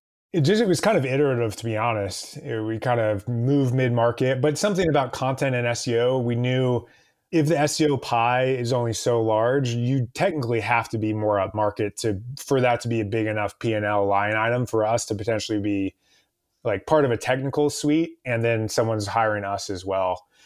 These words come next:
And as Google has gone up market and we just see those sites winning long term, it's just a survival mechanism in some ways as well, which maybe is not the most helpful from a positioning for other people standpoint. But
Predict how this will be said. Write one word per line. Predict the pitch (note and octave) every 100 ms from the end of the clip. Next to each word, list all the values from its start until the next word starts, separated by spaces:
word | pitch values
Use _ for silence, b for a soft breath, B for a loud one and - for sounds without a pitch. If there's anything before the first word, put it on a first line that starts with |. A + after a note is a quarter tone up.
| b b
And | C3+ A#2 -
as | C#3+ B2 A2+ G2+
Google | A#2+ D#3+ D#3+ C3
has | A#2+
gone | A#2 A#2+
up | A#2+ A#2
market | A#2 A#2 A#2+
and | A2
we | A2
just | G#2+ -
see | - A#2+
those | A#2+ A#2+ A#2
sites | - A2+ -
winning | A#2+ A2 G2+
long | G2+ A#2+
term, | - D3 E3 D#3 -
it's | D3 A#2
just | B2+ - -
a | B2+
survival | - A#2+ A2 A#2+ A2 G#2
mechanism | F#2+ - G2 F2+ F#2 F2+
in | F#2
some | - F#2+
ways | F#2 F2+ F2+
as | F#2+ -
well, | F#2+ G2 F#2 _ _ _ _ _ -
which | C#3 C3 -
maybe | D#3+ D3+ C#3+
is | B2+
not | C3 B2 -
the | A#2+
most | A#2 A2+
helpful | A#2+ - G#2+
from | A2+ G#2
a | G2+ G2 G2+
positioning | A2 A2 G#2+ G#2+ G2+
for | A2+
other | A2+ G#2
people | G2+ F#2+ F#2 - A#2 -
standpoint. | - A2 G2 - F#2+ F#2
But | F#2+ -